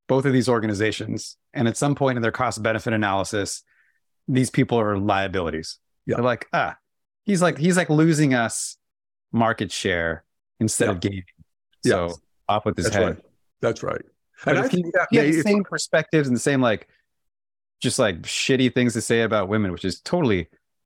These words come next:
Speaker 1: totally insane in that, like, every
Speaker 2: I know.
Speaker 1: politician is old, like, which I'm not a fan of.
Speaker 2: I know.
Speaker 1: But it's like every <laughs> politician is old. What are
Speaker 2: I
Speaker 1: you
Speaker 2: know.
Speaker 1: talking about?
Speaker 2: After fifty?
Speaker 1: Yeah, what are you
Speaker 2: I mean, it's
Speaker 1: expecting?
Speaker 2: real. It's, it's, it's just,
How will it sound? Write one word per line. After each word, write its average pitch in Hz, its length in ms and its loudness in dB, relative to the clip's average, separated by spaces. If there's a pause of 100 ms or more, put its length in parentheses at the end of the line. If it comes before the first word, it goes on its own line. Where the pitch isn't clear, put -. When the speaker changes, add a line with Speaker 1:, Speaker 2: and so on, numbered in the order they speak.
(100)
Speaker 1:
totally 254 320 2
insane 101 840 -2
in 104 100 0
that, 104 180 2
like, 95 260 -2 (500)
every 202 260 2
Speaker 2:
I - 0 -
know. 339 100 2
Speaker 1:
politician 143 520 0
is 104 160 0 (100)
old, 113 360 0 (560)
like, 101 100 -2
which 131 140 2
I'm 139 100 0
not 165 180 0
a 101 220 -4
fan 160 220 0
of. - 80 -4
Speaker 2:
I 294 60 2
know. 339 400 2 (160)
Speaker 1:
But 180 120 4
it's 175 100 0
like 175 180 2
every 240 420 2
<laughs> 160 120 0
politician 165 520 2
is 165 140 2
old. 151 240 2
What 175 60 2
are - 40 6
Speaker 2:
I - 40 4
Speaker 1:
you 349 60 2
Speaker 2:
know. 277 60 0
Speaker 1:
talking 214 200 -4
about? 233 180 0
Speaker 2:
After 254 160 2
fifty? 330 640 2 (280)
Speaker 1:
Yeah, 302 120 0
what 277 120 0
are 294 40 2
you 262 80 4
Speaker 2:
I - 20 2
mean, 254 100 6
it's 262 140 0
Speaker 1:
expecting? 349 240 6
Speaker 2:
real. 240 60 2
It's, 226 440 -2
it's, 233 320 -2
it's - 360 0
just, - 360 0